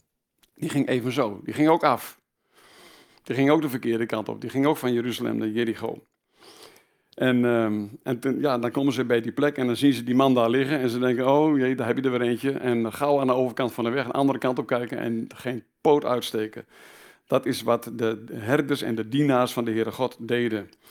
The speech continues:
En ja, dat, eh, dat hadden ze eigenlijk wel kunnen doen. En dan zie je dus ook in vers drieëndertig: "Maar een Samaritaan die op reis was." Kijk,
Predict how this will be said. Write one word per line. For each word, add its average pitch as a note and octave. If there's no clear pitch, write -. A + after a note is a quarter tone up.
En A#2+
ja, C#3
dat, A#2
eh, A2+
dat B2+
hadden B2
ze A#2+
eigenlijk A#2
wel C#3+
kunnen C#3
doen. G2+
En C3
dan C3
zie F3+
je G3
dus C#3
ook C3+
in B2
vers A#2+
drieëndertig: B2+
"Maar E3
een C3
Samaritaan C#3+
die C#3+
op C#3+
reis D3+
was." -
Kijk, D3+